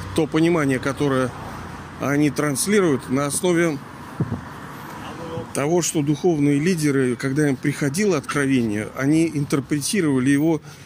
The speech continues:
иногда так и не так. А иногда люди, которые их слышали, не так интерпретировали, потому что душа нечистая, сознание нечистое.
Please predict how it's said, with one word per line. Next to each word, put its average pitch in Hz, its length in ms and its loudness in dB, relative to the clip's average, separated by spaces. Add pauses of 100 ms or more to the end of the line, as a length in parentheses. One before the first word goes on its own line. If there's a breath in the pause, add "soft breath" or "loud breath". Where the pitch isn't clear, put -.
(100)
иногда 151 300 0
так 135 260 -4
и 135 40 0
не 127 140 2
так. 165 300 -4 (1200 loud breath)
А 147 120 -2
иногда 151 340 2
люди, 170 240 2
которые 156 320 2
их 147 80 0
слышали, 165 400 0
не 131 160 4
так 143 240 -2
интерпретировали, 131 680 -2
потому 131 280 -2
что - 160 -8
душа 139 280 -2
нечистая, 131 580 -2
сознание 131 480 0
нечистое. 123 600 -2